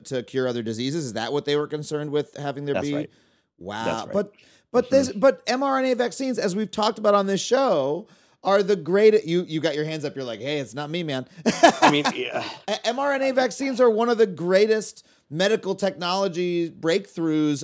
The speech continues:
Speaker 1: of the last couple decades. They're incredible. We did a bunch of episodes on them and how,
Speaker 2: Yep.
Speaker 1: how, like, once you understand how they work, they're like the fucking space race shit. They're incredible.
Speaker 2: Yep.
Speaker 1: And they are so, they're such a positive move for our ability to fight other diseases. And so the fact that they would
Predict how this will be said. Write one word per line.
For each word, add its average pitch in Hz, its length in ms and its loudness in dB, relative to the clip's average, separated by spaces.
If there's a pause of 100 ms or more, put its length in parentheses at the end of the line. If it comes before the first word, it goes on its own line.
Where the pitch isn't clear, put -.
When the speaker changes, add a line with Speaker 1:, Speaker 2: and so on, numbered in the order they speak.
Speaker 1:
of 170 420 0
the 170 100 -2
last 175 360 -4
couple 190 240 -4
decades. 202 400 -2
They're 175 100 -6
incredible. 208 880 -2
We 139 100 -2
did 170 140 0
a 165 80 2
bunch 196 340 -4
of - 60 -4
episodes 127 460 -6
on 107 140 -8
them 107 120 -10
and 110 100 -10
how, 117 180 -8
Speaker 2:
Yep. 104 180 -8 (320)
Speaker 1:
how, 165 240 2
like, 151 380 -2
once 175 280 -2
you 175 80 0
understand 160 420 -6
how 151 120 -4
they 139 140 0
work, 190 440 0
they're 139 220 -2
like 120 360 -4 (320)
the 147 360 -12
fucking 185 360 -4
space - 480 0
race 113 280 -4
shit. 92 340 -8
They're 151 140 -2
incredible. 185 1160 -2
Speaker 2:
Yep. - 80 -20 (240)
Speaker 1:
And 170 400 -4
they 180 260 -4
are 185 160 2
so, 233 420 2
they're 175 180 -4
such 214 180 -4
a 202 60 -4
positive 131 640 -6
move 113 260 -4
for 120 200 -4
our 110 180 -2
ability 107 340 -6
to 101 60 -8
fight 107 220 -8
other 98 180 -10
diseases. 92 540 -12
And 123 200 -8
so 135 460 -4
the 127 100 -10
fact 139 340 -10
that 127 140 -10
they 123 140 -4
would 117 380 -6